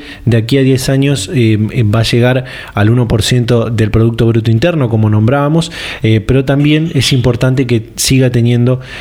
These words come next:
eh, un incremento en su, en su financiamiento y en su presupuesto nacional destinado a esta, a esta función.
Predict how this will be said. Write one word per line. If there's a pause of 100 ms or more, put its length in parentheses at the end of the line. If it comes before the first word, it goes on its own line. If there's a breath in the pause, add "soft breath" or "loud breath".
(120)
eh,
un
incremento
en
su,
en
su
financiamiento
y
en
su
presupuesto
nacional
destinado
a
esta,
a
esta
función.